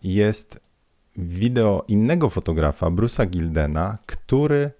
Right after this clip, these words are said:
ma podobny sposób fotografowania co Suzuki, czyli ten były ambasador, e, Fuji. To za chwilę, to zobaczcie tu,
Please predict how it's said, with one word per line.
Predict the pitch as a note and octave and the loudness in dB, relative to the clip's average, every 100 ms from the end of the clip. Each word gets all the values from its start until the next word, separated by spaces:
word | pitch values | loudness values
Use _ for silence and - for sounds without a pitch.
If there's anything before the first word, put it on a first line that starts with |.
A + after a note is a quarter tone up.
| - | -8
ma | A2+ A2+ | -4 -2
podobny | - G#2 A2 B2+ C3+ B2 | 2 4 6 4 2 -4
sposób | - G#2 - G2+ | -2 -2 -2 -8
fotografowania | - - G2+ F2+ F2 E2 F2 F2+ F#2 | -6 -4 -2 0 -2 -2 0 0 0
co | - E2+ E2 F2+ - | -2 0 0 -2 -10
Suzuki, | - - F#2 A2 G#2 - - | -8 0 2 4 2 -2 -12
czyli | - D#2 D#2+ | -10 -8 -6
ten | D2+ D#2+ E2 - - | -6 -6 -10 -18 -12
były | E2+ D#2+ A2+ G#2 | -2 6 6 6
ambasador, | - F2+ F2 - F2 E2 D#2 - - - - _ - | 2 -2 -2 -2 -2 -2 -4 -10 -20 -20 -20 _ -12
e, | D#2 D#2 D#2 D#2 | -8 -6 -6 -8
Fuji. | - F2+ C#2+ C#2 - - - - - - _ _ _ _ _ _ - - | -2 -2 -2 -10 -10 -12 -14 -20 -20 -20 _ _ _ _ _ _ -16 0
To | F#2+ | 2
za | G2 | 2
chwilę, | D#2 - D2 F2+ F#2 - | 0 -2 0 0 0 0
to | F2 | 0
zobaczcie | E2+ E2+ F2+ - E2+ | 0 2 0 0 -6
tu, | - F#2 E2 G2 | 2 4 4 2